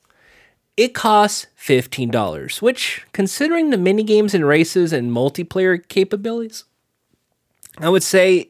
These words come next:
this is exactly at the value you would put a title like this. As a way to pay Kirby, uh, pay tribute to Kirby for the thirtieth anniversary,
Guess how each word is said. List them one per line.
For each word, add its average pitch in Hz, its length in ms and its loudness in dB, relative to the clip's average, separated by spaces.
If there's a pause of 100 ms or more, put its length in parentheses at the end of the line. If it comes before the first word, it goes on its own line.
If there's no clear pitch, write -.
this 180 240 0
is 165 100 -4
exactly 156 600 0
at 160 100 -2
the 147 80 2
value 143 340 2
you 147 180 0
would 127 140 2
put 147 320 -2
a 127 120 -6
title 120 480 -8
like 110 300 -8
this. - 520 -8 (1200)
As 269 240 0
a 311 80 2
way 330 280 4
to 349 200 0
pay 247 380 -2
Kirby, 226 680 -2
uh, 180 140 4
pay 226 260 0
tribute 202 360 0
to 165 80 -4
Kirby 165 440 2
for 151 140 0
the 135 80 2
thirtieth 151 340 0
anniversary, 160 840 -2